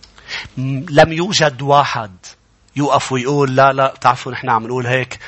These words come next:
بس هو، هو ما عم-". ولا و-، الكل على مر العصور: "لقد قام."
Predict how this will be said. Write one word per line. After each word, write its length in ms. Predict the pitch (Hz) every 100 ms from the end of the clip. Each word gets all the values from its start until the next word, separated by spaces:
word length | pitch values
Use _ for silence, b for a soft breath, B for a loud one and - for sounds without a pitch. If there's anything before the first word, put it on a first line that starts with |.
| B B B B -
بس 200 | 113 135
هو، 380 | 131 120 113 104 _ _ _ - _ _ _ _ _ _ _ _ _ _ - -
هو 160 | 120
ما 100 | 131
عم-". 260 | 170 139 104 -
ولا 260 | 113 131 143
و-، 180 | 120 -
الكل 720 | 143 139 - 143 147 127 110 98
على 240 | 95 120
مر 220 | 120 139
العصور: 420 | 127 123 - 143
"لقد 240 | 135 - 143
قام." 760 | - 135 139 131 113 101 90